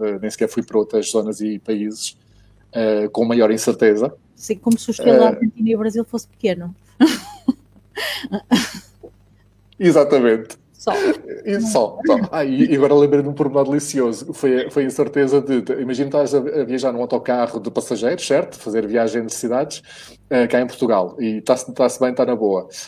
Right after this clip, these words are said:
Speaker 1: E, só, e estar a fazer isso na Argentina, tá-se bem, tá na boa, até trazem um cafezinho e tudo. E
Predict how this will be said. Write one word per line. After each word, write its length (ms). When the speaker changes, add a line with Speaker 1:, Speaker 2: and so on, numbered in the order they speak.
Speaker 1:
E, 260
só, 240
e 60
estar 180
a 40
fazer 240
isso 100
na 80
Argentina, 560
tá-se 260
bem, 160
tá 140
na 100
boa, 220
até 100
trazem 260
um 60
cafezinho 460
e 60
tudo. 340
E 380